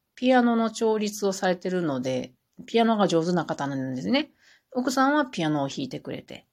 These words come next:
で、もう一人、あの、奥さんのお友達で、あの、バイオリンを弾く人っていう感じで、まあ、三人でいろいろ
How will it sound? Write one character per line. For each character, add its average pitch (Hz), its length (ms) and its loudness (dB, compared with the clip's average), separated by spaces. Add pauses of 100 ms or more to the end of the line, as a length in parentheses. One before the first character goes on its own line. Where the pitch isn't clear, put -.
(480)
で、 269 320 4
も 285 180 4
う 302 40 4
一 311 220 -2
人、 311 260 4
あ 170 60 2
の、 151 580 -2
奥 - 140 -6
さ 165 120 -4
ん 165 60 -4
の 160 100 -2
お 160 60 -2
友 185 240 0
達 147 680 -2 (180)
で、 196 440 2
あ 147 120 -10
の、 139 300 -6
バ 185 180 0
イ 254 80 6
オ 254 60 6
リ 247 100 6
ン 226 120 0
を 208 120 0
弾 202 120 -6
く 190 120 -2
人 - 240 -6
っ - 160 -18
て 143 100 -16
い 139 80 -8
う 131 220 -10 (880)
感 147 260 -8
じ 147 160 -6
で、 143 300 -4
ま 156 120 -4
あ、 - 20 -12
三 175 240 0
人 180 120 4
で 151 100 -4
い 156 80 2
ろ 160 140 0
い 131 40 -2
ろ 127 300 -4